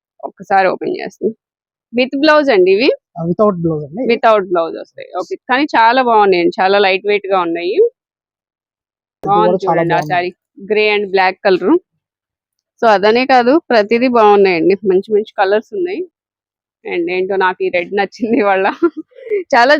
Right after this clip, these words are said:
Speaker 1: లైట్ వెయిట్ అండి, ముందు చాలా లైట్ వెయిట్ అసలు, డైలీ వేర్ కి గానీ అసలు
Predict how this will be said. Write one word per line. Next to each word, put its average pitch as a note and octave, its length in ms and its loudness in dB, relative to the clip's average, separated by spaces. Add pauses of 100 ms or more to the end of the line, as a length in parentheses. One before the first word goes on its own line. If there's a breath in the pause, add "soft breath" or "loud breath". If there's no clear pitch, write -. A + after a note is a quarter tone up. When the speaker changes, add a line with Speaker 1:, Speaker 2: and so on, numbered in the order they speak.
Speaker 1:
లైట్ A3+ 340 0
వెయిట్ C4+ 260 2
అండి, F#3+ 220 4
ముందు A3 280 2 (260)
చాలా G#3 360 2 (120)
లైట్ A3 220 0
వెయిట్ F#3+ 200 -2
అసలు, - 220 -18 (960)
డైలీ G#3 340 2
వేర్ G3+ 220 -2
కి G3+ 160 0
గానీ F3+ 260 -4
అసలు F#3 160 -8